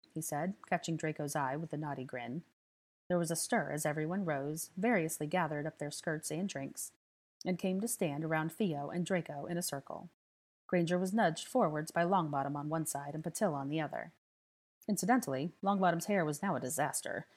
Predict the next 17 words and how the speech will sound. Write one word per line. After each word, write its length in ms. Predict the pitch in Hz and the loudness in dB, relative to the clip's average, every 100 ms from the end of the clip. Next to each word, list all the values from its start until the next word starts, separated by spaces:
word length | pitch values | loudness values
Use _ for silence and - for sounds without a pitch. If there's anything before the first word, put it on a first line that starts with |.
| _ _ | _ _
and 100 | 165 | 0
Draco 360 | 185 180 160 - | 2 4 2 2
almost 360 | 269 214 147 - | 4 4 4 0
reconsidered 540 | 156 139 - 175 139 | -2 -2 0 0 0
his 160 | 151 156 | -2 -2
wishes 360 | 170 - 147 | -2 -2 -6
for 120 | - 147 | -6 -6
the 100 | 143 | -4
twirl 360 | - 185 151 | -2 0 0
of 100 | 156 | -2
feminine 360 | 170 160 143 151 | -2 -2 -4 -4
fingers. 580 | 180 156 147 147 - - _ _ _ _ _ _ _ - | -2 -2 -4 -8 -12 -18 _ _ _ _ _ _ _ 2
"As 200 | 202 196 | 4 6
you 60 | 277 | 4
know," 320 | 170 123 220 - | 4 2 -2 -8
said 260 | - 170 160 | -2 -2 0
Theo, 440 | - 139 135 226 | 0 2 2 -2